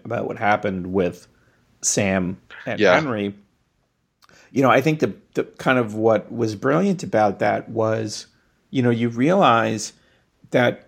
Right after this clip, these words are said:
Speaker 1: you know, Ellie's still very much a kid. And, and it's like anyone, and you're kind of getting to that point because your daughter, eh, she's, she's not around thir-, she's not thirteen yet, is she?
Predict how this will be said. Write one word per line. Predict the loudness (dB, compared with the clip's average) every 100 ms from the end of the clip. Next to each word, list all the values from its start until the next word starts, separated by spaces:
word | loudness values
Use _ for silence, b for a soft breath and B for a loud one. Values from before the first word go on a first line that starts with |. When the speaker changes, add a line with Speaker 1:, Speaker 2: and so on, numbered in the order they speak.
| _
Speaker 1:
you | 0
know, |
Ellie's | 2 4 2 0 -6 -10 _ _ -14
still | -12 0 2
very | 2 0 0
much | -4 -8
a |
kid. | -14 -6 -4 -4 -8 _ _ _ _ -6
And, | -4 0
and | 0 0
it's | -4 0
like | 0 0 -18 _
anyone, | -4 -2 0 0 0 -2
and | -4 0
you're | 0 0
kind | 0 -2
of | 0
getting | 0 0 -2
to | -4
that | -2 -2
point | -4 -4 -4 -6
because | -10 -8
your | -6 -2
daughter, | 2 2 2 0 -2 b b b -8
eh, | 0 0 0
she's, | -4 0 0 -2 -10
she's | -6 -6 0
not | 0 0 _
around | 2 2 -2
thir-, | -4 -4 -4
she's | -6 -4 -2
not | -2
thirteen | -4 -6 -8 -8
yet, | -6
is | -4 -2
she? | -2 -4 -6